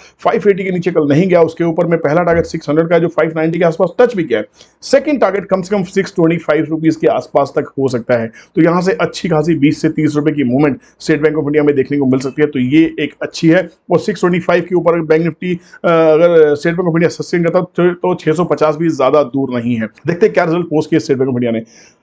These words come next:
बहुत ही जबरदस्त प्रॉफिटेबिलिटी की अगर बात की जाए तो हाईएस्ट एवर क्वार्टरली नेट प्रॉफिट, ये मैं नहीं कह रहा हूँ, ये स्टेट बैंक of इंडिया की ऑफिशियल वेबसाइट से डाउनलोड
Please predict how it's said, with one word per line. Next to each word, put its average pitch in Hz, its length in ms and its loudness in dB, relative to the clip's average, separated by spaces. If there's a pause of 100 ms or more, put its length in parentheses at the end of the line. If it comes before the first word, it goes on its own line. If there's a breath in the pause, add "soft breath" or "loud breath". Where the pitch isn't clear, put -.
(260 soft breath)
बहुत 226 420 2
ही 226 100 2
जबरदस्त 160 520 0
प्रॉफिटेबिलिटी 214 480 2
की 196 80 0
अगर 190 80 2
बात 170 260 0
की 170 60 -2
जाए 175 100 2
तो 170 160 -2
हाईएस्ट 226 600 0
एवर 185 260 4
क्वार्टरली 180 640 0
नेट 156 260 2
प्रॉफिट, 147 340 -4
ये 135 60 -2
मैं 139 160 0
नहीं 160 140 2
कह 160 100 4
रहा 151 100 0
हूँ, 123 120 -6
ये 127 80 -2
स्टेट 131 300 -2
बैंक 151 160 2 (100)
of - 100 -16
इंडिया 151 160 2
की 156 140 -4
ऑफिशियल 147 400 -2
वेबसाइट 139 440 0
से 160 100 0
डाउनलोड 135 380 0